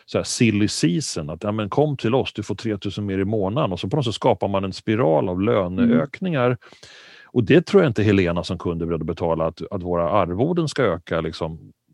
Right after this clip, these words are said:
Speaker 1: i samma takt som kostnadsmassan ökar. Så då, då trycks det ihop någonstans. Det, vi möter ett problem, eh, där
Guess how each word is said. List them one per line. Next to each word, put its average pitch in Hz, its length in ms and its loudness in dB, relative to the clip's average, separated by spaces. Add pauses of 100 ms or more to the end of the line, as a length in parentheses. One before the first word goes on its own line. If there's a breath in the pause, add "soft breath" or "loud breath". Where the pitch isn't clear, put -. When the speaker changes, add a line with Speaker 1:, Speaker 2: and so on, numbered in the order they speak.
(140)
Speaker 1:
i 113 100 -4
samma 85 380 -2
takt - 360 -6
som 82 400 -8 (840)
kostnadsmassan 131 680 -2
ökar. - 400 -10 (560 soft breath)
Så 101 60 -4
då, 123 100 4
då 123 200 4
trycks - 360 -2
det 127 80 -2
ihop 147 280 -2
någonstans. 85 320 -4
Det, 123 100 2
vi 110 260 0
möter 139 420 0
ett 117 120 0
problem, 107 560 0 (640)
eh, 92 300 -8 (540)
där 82 480 -8